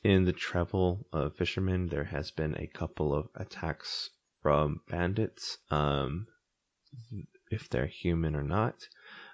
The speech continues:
But since they haven't been, like, killing people,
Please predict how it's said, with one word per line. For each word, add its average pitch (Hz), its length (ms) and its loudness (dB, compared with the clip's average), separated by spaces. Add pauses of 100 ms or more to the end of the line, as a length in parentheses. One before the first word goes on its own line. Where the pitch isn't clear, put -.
(140)
But 92 260 8
since - 300 0
they 90 120 6
haven't 87 380 4
been, 85 240 6
like, 73 240 0
killing 123 380 4
people, 127 580 0